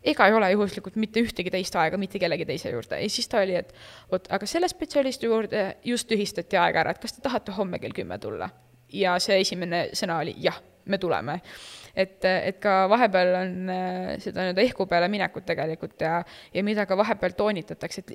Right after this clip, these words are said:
helistage kas või vahepeal, öeldage, küsige, kes on nagu varasemat aega pakkuda, kas keegi on oma aja ära tühistanud, on ju. Et, äh, et ka seda kindlasti proovida, et ärge nagu kartke, et kui teil on aeg, on ju, kuue kuu pärast, siis te võite vahepeal ikka helistada, küsida, et, et sooviks aega panna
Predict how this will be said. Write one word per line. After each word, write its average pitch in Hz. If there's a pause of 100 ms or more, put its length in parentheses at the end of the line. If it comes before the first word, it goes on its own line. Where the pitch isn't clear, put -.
helistage 180
kas 196
või 185
vahepeal, 175
öeldage, 165 (100)
küsige, -
kes -
on 220
nagu 214
varasemat 165
aega -
pakkuda, -
kas -
keegi 196
on 180
oma 185
aja 180
ära 110
tühistanud, -
on -
ju. - (480)
Et, -
äh, 180 (320)
et -
ka 202
seda 185
kindlasti 165
proovida, 165
et -
ärge 185
nagu 180
kartke, -
et -
kui 180
teil 180
on 190
aeg, 180
on 175
ju, 185
kuue 196
kuu 262
pärast, 190
siis 196
te 190
võite 196
vahepeal 208
ikka 208
helistada, -
küsida, 180
et, - (920)
et -
sooviks 208
aega 302
panna 277